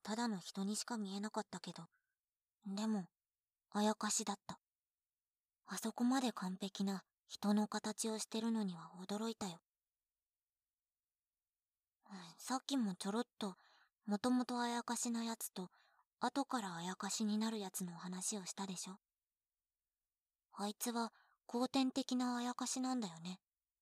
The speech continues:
多分。感覚でそう思っただけ。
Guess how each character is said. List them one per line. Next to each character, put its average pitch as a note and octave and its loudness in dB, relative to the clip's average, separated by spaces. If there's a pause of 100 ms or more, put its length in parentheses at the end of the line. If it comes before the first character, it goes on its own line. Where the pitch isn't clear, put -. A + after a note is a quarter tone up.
(180)
多 F#3+ -2
分。 E3+ -6 (1600)
感 A3 0
覚 A3+ -2
で A3 0
そ G#3+ -6
う - 2
思 G3 -2
っ - -6
た F3 -10
だ E3+ -12
け。 - -18